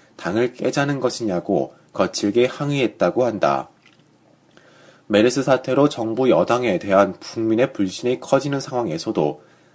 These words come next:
새정치연합이 반사 이익을 누리지 못하는 까닭이 여기에 있다.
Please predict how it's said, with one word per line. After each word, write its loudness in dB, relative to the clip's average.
새정치연합이 0
반사 -2
이익을 0
누리지 0
못하는 -6
까닭이 0
여기에 0
있다. -4